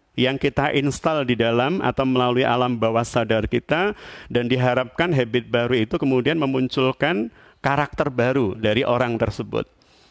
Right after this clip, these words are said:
Ada beberapa tahapan yang dibuat oleh Covey di dalam buku tersebut,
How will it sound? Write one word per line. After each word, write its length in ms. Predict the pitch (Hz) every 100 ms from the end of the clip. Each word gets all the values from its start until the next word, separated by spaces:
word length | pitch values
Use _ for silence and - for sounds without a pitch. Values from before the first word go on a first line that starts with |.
| - -
Ada 320 | 113 127 131 180
beberapa 480 | 143 151 147 151
tahapan 480 | 160 151 180 180 147
yang 100 | 135 123
dibuat 320 | 120 135 147
oleh 240 | 131 131
Covey 480 | 131 135 - 139 110
di 20 | 107
dalam 240 | 107 120
buku 240 | 110 107 113
tersebut, 400 | 113 107 107